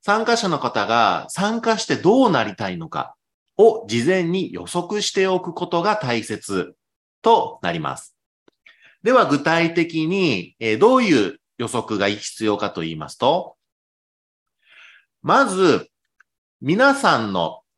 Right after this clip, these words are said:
えー、教室であったり、現場に参加していらっしゃる方は、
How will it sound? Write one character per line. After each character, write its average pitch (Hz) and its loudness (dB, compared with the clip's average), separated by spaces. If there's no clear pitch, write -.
え 98 -2
ー、 90 -4
教 131 2
室 127 -4
で 120 0
あ 117 4
っ 117 -4
た 92 -6
り、 92 -4
現 131 0
場 147 0
に 143 -2
参 160 -4
加 190 0
し 180 -2
て 175 -6
い 165 -2
ら 165 0
っ - -4
し 160 -6
ゃ 165 -2
る 135 -2
方 90 -10
は、 101 0